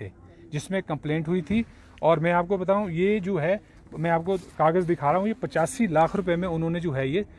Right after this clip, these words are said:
सेल डीड की है और एक गिफ्ट डीड की है जो रामकृष्ण मिशन को जो है उन्होंने ये चार लाख पैंतालीस हज़ार, अ, में जो है, अ, ये किया है। जबकि ये आप, ये ट्रस्ट, ट्रस्ट की डीड है, ट्रस्ट डीड है जिसमें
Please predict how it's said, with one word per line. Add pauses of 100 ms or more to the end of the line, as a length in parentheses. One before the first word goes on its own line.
(100)
सेल
डीड
की
है (300)
और
एक
गिफ्ट
डीड
की
है
जो
रामकृष्ण
मिशन
को
जो
है
उन्होंने
ये
चार
लाख (380)
पैंतालीस
हज़ार, (420)
अ,
में
जो
है,
अ,
ये
किया
है।
जबकि (380)
ये
आप, (140)
ये (440)
ट्रस्ट, (640)
ट्रस्ट
की
डीड
है, (580)
ट्रस्ट
डीड
है
जिसमें